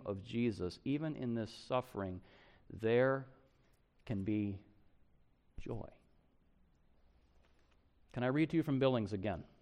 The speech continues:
He says something I'd never really thought about. He said as a cancer patient, he got a little bit troubled by the fact that on prayer updates, people kept giving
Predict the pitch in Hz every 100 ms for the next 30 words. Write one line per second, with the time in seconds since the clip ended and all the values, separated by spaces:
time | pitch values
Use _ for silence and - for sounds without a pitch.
0 | - _ _ - - - - - - -
1 | - - - - 135 - 202 269 262 220
2 | 165 160 143 131 123 143 135 113 104 90
3 | - - _ _ - - - - - -
4 | _ _ - 180 180 240 277 285 165 151
5 | - 165 170 156 - 131 120 135 139 151
6 | 185 220 160 170 226 302 254 226 - -
7 | - _ - 170 170 165 135 127 127 120
8 | 147 143 - 131 127 123 113 - 202 196
9 | 127 113 - 107 98 - - - - -
10 | _ _ _ _ _ - 202 202 - 180
11 | 131 127 160 151 110